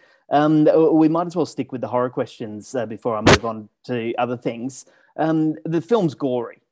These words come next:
And, and in my books, anytime you see a close-up shot of a head popping while it's being run over by a car tire is, is a genuine horror film. Um, how far did you want to push the horror and violence in, in Sissy? Because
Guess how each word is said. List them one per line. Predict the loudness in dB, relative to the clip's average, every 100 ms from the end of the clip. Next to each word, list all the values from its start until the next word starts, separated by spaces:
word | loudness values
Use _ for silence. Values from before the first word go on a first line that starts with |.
| -8
And, | -6 -2
and | 0 0
in | 0
my | 0
books, | -2 -4 -6
anytime | -6 -6 -8 -8
you | -10
see | -10 -10
a |
close-up | -6 -6 -4 -6 -8
shot | -6 -6
of | -6
a | -8
head | -8 -10 -10
popping | -12 -10 -10
while | -6 -6
it's | -8 -8
being | -8 -8 -12
run | -6 -4 -4
over | -6
by | -6 -6
a | -2
car | 0 0
tire | 0 -2 -2 -6
is, | -10 -10
is | -8 -8
a |
genuine | -8 -6 -6 -8 -6
horror | 0 2 2
film. | -2 -4 -6 -10 _ _ 0
Um, | 2 2
how | 2 0
far | 0 0 0
did | -2
you | -6
want | -6 -8
to |
push | -4 -6 -4
the | -4 -4
horror | -4 -6 -6
and | -8 -4
violence | -4 -4 -8 -12
in, | -12 -10 -8
in | -8 -8
Sissy? | -8 -8 -8 -12 -12
Because | -4 -2 -2 -4